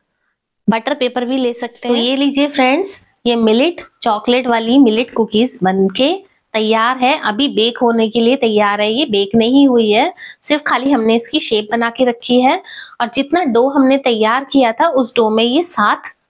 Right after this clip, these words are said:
cookies बनकर तैयार हुई है। इन cookies को बिल्कुल अलग-अलग रखना है, जितनी बड़ी आपकी tray है दूरी पे रखना है, क्योंकि जब ये bake होती हैं तो ये फैलती हैं। इससे एक साथ ना चिपके फैलते समय,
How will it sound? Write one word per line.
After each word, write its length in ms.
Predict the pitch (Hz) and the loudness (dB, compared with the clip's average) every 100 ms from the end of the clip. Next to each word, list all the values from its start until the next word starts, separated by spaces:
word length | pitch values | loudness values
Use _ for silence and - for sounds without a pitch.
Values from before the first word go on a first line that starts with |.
| _ | _
cookies 360 | 208 233 247 240 | -2 0 -2 -2
बनकर 300 | 208 190 285 | -2 -2 -4
तैयार 500 | - 202 202 196 247 | -2 -2 0 -2 0
हुई 240 | 247 233 | 2 4
है। 180 | 269 339 - - - 285 | 2 0 -6 -16 -10 -4
इन 140 | 339 | -2
cookies 420 | 339 285 269 254 | 0 0 0 -2
को 160 | - 285 | -2 0
बिल्कुल 340 | 262 277 381 | 0 0 -2
अलग-अलग 600 | - 220 233 247 277 277 | 0 0 0 0 0 0
रखना 320 | 269 254 254 | 0 2 0
है, 160 | 262 294 | 2 2
जितनी 300 | 262 269 269 | 0 2 0
बड़ी 220 | 269 269 | 2 2
आपकी 340 | 262 254 277 277 | 0 -2 -2 0
tray 280 | 240 247 | 2 2
है 220 | 247 302 440 - - _ | 2 -2 -2 -14 -18 _
दूरी 300 | 202 262 277 | 2 4 4
पे 160 | 285 294 | 4 2
रखना 280 | 269 254 247 | 2 0 0
है, 100 | 294 | 0
क्योंकि 300 | 294 - 254 | -2 -2 0
जब 200 | 247 247 | 0 0
ये 80 | 254 | 0
bake 260 | 226 233 247 | 2 2 0
होती 280 | 240 247 | 0 2
हैं 160 | 277 466 - - - | 0 -2 -8 -10 -2
तो 80 | 254 | 0
ये 180 | 240 | 0
फैलती 560 | 302 254 202 214 226 233 | -2 -2 -2 -4 -2 0
हैं। 180 | 254 427 - - - _ | 0 -2 -6 -20 -20 _
इससे 320 | 247 - 311 | -2 0 0
एक 340 | 349 240 269 277 | 0 0 0 0
साथ 200 | 247 254 262 | -2 0 2
ना 140 | 254 | 0
चिपके 440 | 262 262 - 262 294 | 0 -4 -2 -2 0
फैलते 420 | 254 214 220 240 | 0 -2 0 0
समय, 420 | 254 240 320 | 0 0 0